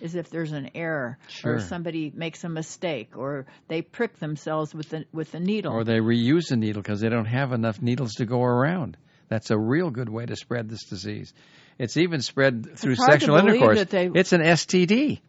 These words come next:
Speaker 1: Yeah.
Speaker 2: You can get it for about two
Speaker 1: Because
Speaker 2: months
Speaker 1: that's
Speaker 2: after
Speaker 1: the
Speaker 2: you
Speaker 1: secretions.
Speaker 2: That's a secretion. That's right.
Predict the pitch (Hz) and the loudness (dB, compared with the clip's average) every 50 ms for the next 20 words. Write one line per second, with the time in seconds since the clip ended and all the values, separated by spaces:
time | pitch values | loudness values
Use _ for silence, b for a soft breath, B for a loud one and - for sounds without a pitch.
0 | _ _ 214 196 202 190 180 180 - - 135 160 - - 147 123 131 143 170 156 | _ _ -12 -10 -10 -10 -10 -12 -4 -2 -2 -2 -2 -4 -4 -2 0 0 0 -2
1 | - 156 143 131 139 135 131 - - - 160 151 202 202 185 - 220 202 202 185 | -4 -4 -2 -2 -2 -4 -4 -4 -6 -6 -4 -2 -2 -2 -2 2 2 4 4 2
2 | 185 - 214 143 139 - 214 196 - 262 262 285 - - 139 123 123 131 - - | 0 -2 -4 -4 -4 -4 -6 -6 -4 -6 -6 -6 -8 -8 -8 -10 -10 -10 -14 -20
3 | _ _ - 95 - - 101 - - 107 - - 139 160 170 - - 78 85 95 | _ _ -20 -18 -16 -16 -16 -12 -12 -12 -10 -8 -8 -8 -8 -10 -14 -18 -18 -20
4 | 123 - - 98 - - 131 143 151 131 | -20 -18 -18 -18 -18 -16 -16 -16 -16 -16